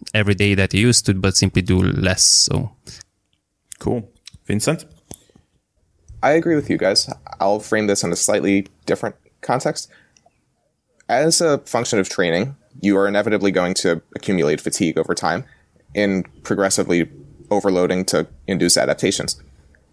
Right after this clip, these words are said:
Speaker 3: Because you're going to inevitably induce stress over time,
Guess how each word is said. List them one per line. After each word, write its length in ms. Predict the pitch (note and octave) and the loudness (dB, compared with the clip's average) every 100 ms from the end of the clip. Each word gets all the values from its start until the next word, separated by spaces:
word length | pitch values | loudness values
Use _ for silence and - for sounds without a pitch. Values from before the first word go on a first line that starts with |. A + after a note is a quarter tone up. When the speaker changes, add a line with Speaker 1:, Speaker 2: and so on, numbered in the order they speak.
| - | -4
Speaker 3:
Because 500 | A2+ - D3 C#3 C#3 | -4 -2 0 0 2
you're 100 | A2 | 0
going 220 | G#2 G2+ G2+ | 0 0 0
to 180 | G#2 | 2
inevitably 540 | E2+ F2 F2+ F2 F2 E2+ | 2 2 0 0 2 0
induce 260 | E2+ E2+ | 2 0
stress 280 | - C#2+ - | 0 0 -2
over 160 | C#2+ D2 | -2 -2
time, 300 | - D#2 | -2 -2